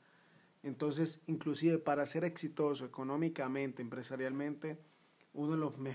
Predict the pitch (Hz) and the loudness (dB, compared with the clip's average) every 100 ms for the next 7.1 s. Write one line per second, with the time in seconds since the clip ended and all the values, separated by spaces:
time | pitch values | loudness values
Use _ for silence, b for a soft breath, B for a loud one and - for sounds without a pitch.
0 | 120 - 151 139 147 160 165 147 143 147 | -8 -8 -4 0 2 2 2 0 -4 -4
1 | 147 - 143 139 127 135 147 147 151 165 | -6 0 0 0 -2 -2 -4 -4 -2 0
2 | 160 156 165 160 156 135 135 135 147 156 | 0 0 0 0 -2 -4 -2 0 2 0
3 | 151 151 139 127 135 151 151 139 131 - | -2 -4 -4 -6 -4 -2 -2 -2 -6 -4
4 | 156 156 160 160 B B B - 151 143 | -2 -2 -4 -10 B B B -2 2 2
5 | 143 139 151 165 143 135 131 127 151 131 | 0 0 2 0 0 -2 0 0 -2 -2
6 | 156 180 - - 165 - - 180 196 139 | 2 0 0 -6 -6 -6 0 4 4 4
7 | 135 | -4